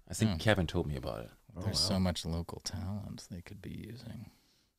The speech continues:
Speaker 3: True.
Speaker 2: Not to throw shade,
Speaker 1: <laughs>
Speaker 2: but
Speaker 1: Yeah. No, he's, he's, he's, he's connected to Thunder Bay somehow. But isn't, like,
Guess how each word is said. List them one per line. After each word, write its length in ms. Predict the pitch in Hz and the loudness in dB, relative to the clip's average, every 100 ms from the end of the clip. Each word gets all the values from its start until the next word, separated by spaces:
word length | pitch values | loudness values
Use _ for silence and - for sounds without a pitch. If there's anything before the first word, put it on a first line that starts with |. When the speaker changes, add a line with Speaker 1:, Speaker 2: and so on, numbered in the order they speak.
| _ _ _ - | _ _ _ -10
Speaker 3:
True. 420 | - 85 95 90 | -2 6 6 6
Speaker 2:
Not 200 | 87 82 | 2 0
to 60 | - | -2
throw 220 | - - | -8 -6
shade, 400 | - - - 196 208 | -4 -2 2 2 2
Speaker 1:
<laughs> 40 | |
Speaker 2:
but 220 | - 95 - - | -2 -4 -8 0
Speaker 1:
Yeah. 220 | 85 76 - 95 107 | 2 4 4 4 8
No, 80 | 117 | 8
he's, 280 | - 214 - - | 10 8 8 6
he's, 180 | 135 101 | 6 8
he's, 380 | 233 107 107 - - 101 | 6 8 6 6 4 4
he's 160 | 92 | 4
connected 480 | - 92 82 - 76 | 4 6 4 2 -4
to 80 | - | -4
Thunder 240 | - 69 | -2 -2
Bay 180 | 69 62 | -2 -2
somehow. 440 | - 76 71 76 98 - _ _ _ _ _ _ _ _ _ _ _ _ _ _ _ _ _ _ - _ _ | 0 -2 -4 -8 -10 -20 _ _ _ _ _ _ _ _ _ _ _ _ _ _ _ _ _ _ -20 _ _
But 140 | 104 101 | 4 6
isn't, 260 | 107 113 | 6 8
like, 320 | 101 98 90 | 10 10 8